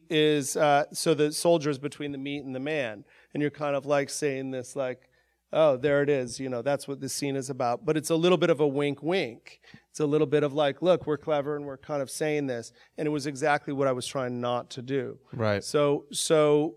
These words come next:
Speaker 1: you know, it was that thing of, like, "All right, got it,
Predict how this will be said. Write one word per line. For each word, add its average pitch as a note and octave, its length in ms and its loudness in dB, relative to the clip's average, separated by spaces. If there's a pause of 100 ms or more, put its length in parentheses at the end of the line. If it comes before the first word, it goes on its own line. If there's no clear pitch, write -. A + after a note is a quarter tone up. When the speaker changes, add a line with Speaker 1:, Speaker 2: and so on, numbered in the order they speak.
Speaker 1:
you F3+ 160 0
know, C#3 240 0 (560)
it D#3 120 2
was C#3 240 0
that D3 260 4
thing E3 200 0
of, C#3 140 -2
like, C#3 340 2 (120)
"All D3+ 80 8
right, C#3+ 340 6
got C#3+ 320 6
it, D3+ 180 6